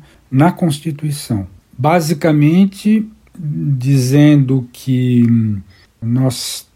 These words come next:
temos direito à segurança climática e, de certa forma, obrigando o Estado a ter ações de mitigação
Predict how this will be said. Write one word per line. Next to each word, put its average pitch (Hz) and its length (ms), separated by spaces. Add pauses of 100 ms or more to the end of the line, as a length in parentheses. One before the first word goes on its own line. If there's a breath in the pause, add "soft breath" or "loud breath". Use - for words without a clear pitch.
(120)
temos 147 440
direito 135 680
à 123 80
segurança 147 720
climática 117 640 (540)
e, 180 400 (320)
de - 60
certa 147 360
forma, 156 540 (580)
obrigando 151 920 (380)
o 127 120
Estado 147 720
a 143 200 (320)
ter 147 200
ações 143 680
de 123 120
mitigação 143 1080